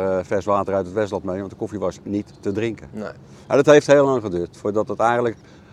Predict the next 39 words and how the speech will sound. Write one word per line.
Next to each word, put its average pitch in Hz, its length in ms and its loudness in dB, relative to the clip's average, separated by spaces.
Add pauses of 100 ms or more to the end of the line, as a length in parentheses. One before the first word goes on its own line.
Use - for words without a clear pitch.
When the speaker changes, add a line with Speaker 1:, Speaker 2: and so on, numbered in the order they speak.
(400)
Speaker 1:
water, 127 440 4
schoon 113 240 -2
water 117 420 0
uit 107 260 -6
het 95 100 -10
spaarbekken 98 580 -4
van 95 140 -8
Rotterdam 92 440 -6
kreeg. 85 280 -6
En 95 100 -8
Speaker 2:
Ja. 113 40 -10
Speaker 1:
toen, 92 280 -6
eh, 87 40 -8 (200)
was 92 120 -6
het - 80 -8
allemaal 95 320 -4
niet 87 100 -6
meer 85 100 -8
nodig. 87 300 -12 (840)
Maar, 113 280 4
eh, 120 80 4
het 113 120 2
heeft 135 140 0
hier 143 180 0
heel 151 140 2
lang 135 180 -2
gelegen 127 240 -2
en 113 140 -2
heel 131 180 2
veel 123 180 -2
mensen 107 500 -4 (460)
hebben 110 260 0
ook 107 120 -4
een 95 60 -4
zwemdiploma 117 640 -2
gehaald 98 280 -6
daarin. 95 420 -4 (360)
Speaker 2:
Ja. 156 240 -12 (340)
Speaker 1:
Nou, - 140 -16